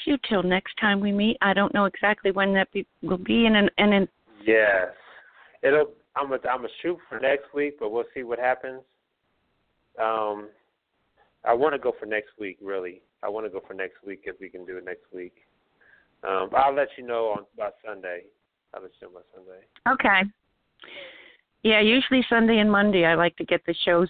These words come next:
Speaker 1: created for the week, so that would be
Speaker 2: Okay.
Speaker 1: good. So, Father, bless everyone. Keep listening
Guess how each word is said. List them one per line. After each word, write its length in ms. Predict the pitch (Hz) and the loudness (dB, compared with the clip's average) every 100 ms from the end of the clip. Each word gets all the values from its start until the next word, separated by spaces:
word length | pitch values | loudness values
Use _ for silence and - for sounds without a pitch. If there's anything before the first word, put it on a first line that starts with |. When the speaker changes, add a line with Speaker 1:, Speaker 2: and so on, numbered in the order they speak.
| - | -2
Speaker 1:
created 560 | - 165 175 170 151 _ _ - | 0 2 2 2 -2 _ _ -8
for 80 | |
the 120 | 151 151 | -2 2
week, 280 | 160 156 - - - | 2 0 -4 -14 -2
so 260 | 160 160 156 _ _ - - - - | 0 0 -4 _ _ -20 -20 -10 0
that 120 | 190 | 2
would 160 | 185 180 | 2 0
be 100 | - | 0
Speaker 2:
Okay. 120 | 76 | 2
Speaker 1:
good. 260 | 71 143 - _ _ _ _ _ _ _ _ _ _ _ _ _ - - _ _ _ _ _ - - _ _ _ - | 0 -2 -12 _ _ _ _ _ _ _ _ _ _ _ _ _ -20 -20 _ _ _ _ _ -20 -20 _ _ _ -10
So, 320 | - - - - _ _ _ - - _ _ | -8 -8 -12 -18 _ _ _ -20 -20 _ _
Father, 380 | 220 214 214 240 | 2 4 4 2
bless 320 | 240 269 277 - | 2 2 2 2
everyone. 1040 | 262 233 233 214 _ - 208 208 226 233 240 - | 0 2 0 -2 _ -2 2 4 6 4 0 -2
Keep 220 | 247 240 - _ _ _ - | 2 2 0 _ _ _ -2
listening 760 | 208 208 - 208 185 175 180 | 2 2 0 0 2 0 -4